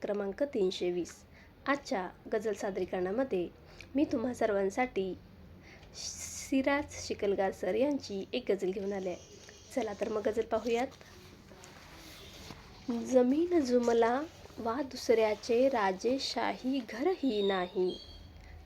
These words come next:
जमीन जुमला वा दुसऱ्याचे राजेशाही घरही नाही. गझल स्वतःची रचना माझी ना तिसऱ्याची तरही नाही. जगा वेगळा जरी गावठी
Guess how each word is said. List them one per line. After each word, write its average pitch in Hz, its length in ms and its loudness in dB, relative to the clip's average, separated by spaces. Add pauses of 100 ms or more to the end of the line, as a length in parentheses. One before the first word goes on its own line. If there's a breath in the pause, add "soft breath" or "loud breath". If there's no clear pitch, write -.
(120)
जमीन 247 440 2
जुमला 208 480 2
वा 226 220 2
दुसऱ्याचे 202 760 0
राजेशाही 208 1040 2
घरही 226 600 0
नाही. 190 560 -4 (480 loud breath)
गझल 240 260 6
स्वतःची 214 760 0
रचना 220 460 2
माझी 196 500 0
ना 208 240 0 (120)
तिसऱ्याची 196 720 0 (200)
तरही 226 480 4
नाही. 185 500 -2 (1000 loud breath)
जगा 214 320 4
वेगळा 202 540 2
जरी 220 440 6
गावठी 190 600 2